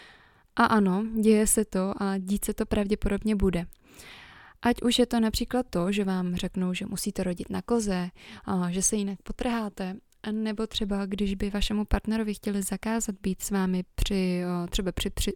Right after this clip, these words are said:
při vstupním vyšetření. Vy budete informovaná a dokážete tak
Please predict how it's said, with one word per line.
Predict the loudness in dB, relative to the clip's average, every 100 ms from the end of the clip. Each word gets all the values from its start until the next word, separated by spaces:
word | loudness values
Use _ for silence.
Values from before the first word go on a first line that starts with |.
| -4
při | 0 0
vstupním | 0 -2 0 2 0 0
vyšetření. | 2 2 0 -2 -2 -4 -10 _ -20 -20 -20 -20 -20 -20 -20 2
Vy | 6
budete | 8 6 4
informovaná | 0 -2 2 4 4 2 2 2 0 -2
a | -4 -2
dokážete | -2 -2 0 0 0 -2 -4
tak | -6